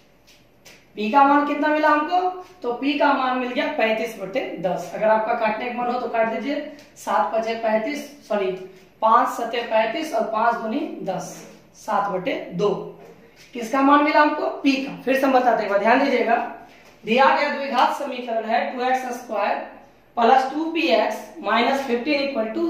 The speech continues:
zero। यहाँ पर एक्स का मान माइनस पांच रख रहे हैं क्योंकि मूल है,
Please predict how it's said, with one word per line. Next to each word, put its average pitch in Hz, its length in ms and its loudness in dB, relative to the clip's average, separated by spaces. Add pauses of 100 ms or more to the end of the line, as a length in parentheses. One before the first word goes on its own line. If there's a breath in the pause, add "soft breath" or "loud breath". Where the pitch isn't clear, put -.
zero। 214 340 -2 (640 soft breath)
यहाँ 220 380 4
पर 285 160 2
एक्स 262 240 2
का 311 160 -2
मान 247 380 -4 (100)
माइनस 233 420 -2
पांच 269 240 -4
रख 269 80 -2
रहे 262 160 -2
हैं 226 80 -4
क्योंकि 226 220 -6
मूल 262 240 2
है, - 180 -2